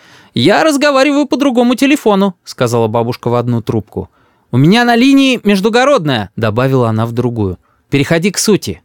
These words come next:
сказала бабушка мне. «У, у Веры», — начал я торопливо, косясь на третий телефон, «на носу»,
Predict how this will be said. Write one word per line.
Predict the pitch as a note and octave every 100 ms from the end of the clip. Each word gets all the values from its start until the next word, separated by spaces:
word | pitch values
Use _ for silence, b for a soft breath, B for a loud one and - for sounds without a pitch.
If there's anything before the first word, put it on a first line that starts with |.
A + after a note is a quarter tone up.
| _
сказала | - - A2 G#2+ G#2
бабушка | A#2+ C3 - A#2+
мне. | A2+ G2 F2 _ _ _ _ _ _ _ _
«У, | C3 B2 A#2+ B2+
у | D3
Веры», — | B2+ F3 E3+ A2 -
начал | A#2+ A#2 A#2
я | G#2
торопливо, | G2+ G#2+ G#2 C3+ C#3
косясь | B2+ G#2+ B2 A#2+
на | A2
третий | G2 A#2 -
телефон, | - A2 - G2 -
«на | A#2+
носу», | C3+ D3+ - G#2+